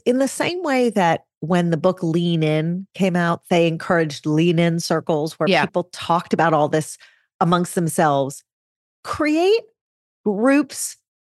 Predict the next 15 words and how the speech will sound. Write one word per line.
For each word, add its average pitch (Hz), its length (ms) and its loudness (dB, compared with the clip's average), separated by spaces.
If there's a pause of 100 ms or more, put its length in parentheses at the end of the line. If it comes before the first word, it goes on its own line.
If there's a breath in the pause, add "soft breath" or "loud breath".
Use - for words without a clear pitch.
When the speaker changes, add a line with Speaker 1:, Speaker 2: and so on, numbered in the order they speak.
(160)
Speaker 1:
of 202 140 2
friends. 151 600 0 (300 soft breath)
Do 359 500 2 (260 soft breath)
a 233 60 0
parents' 247 480 0
night 214 180 2
out, 175 200 2
a 165 40 0
mom's 214 340 0
night 208 140 2
out, 170 160 2
whatever 226 280 2
it's 247 140 -2
gonna 233 160 0
be 220 180 -2